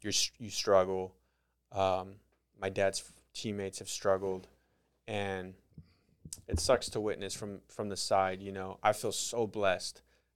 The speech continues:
to, like, I don't just have blessings, just, you know, my mind not be fogged or my mind be happy or fulfilled. Um, and, and to not see my dad's teammates share some of that,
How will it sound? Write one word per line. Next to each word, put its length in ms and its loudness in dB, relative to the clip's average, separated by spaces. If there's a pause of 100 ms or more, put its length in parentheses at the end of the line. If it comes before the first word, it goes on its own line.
to, 100 -2
like, 380 0 (520)
I 40 -4
don't 160 4
just 140 -4
have 260 -4
blessings, 480 -6
just, 280 -8 (1120)
you 80 -2
know, 120 6
my 200 0
mind 360 0
not 180 -4
be 120 -10
fogged 480 2
or 60 -8
my 160 -6
mind 480 -2
be 320 -8 (120)
happy 680 0
or 280 -2 (1400)
fulfilled. 800 2 (140)
Um, 340 -2 (1200)
and, 320 2 (120)
and 260 -8
to 140 -8
not 260 -2
see 560 -4 (100)
my 140 0
dad's 520 4
teammates 520 -6
share 360 2
some 260 -4
of 80 -2
that, 320 0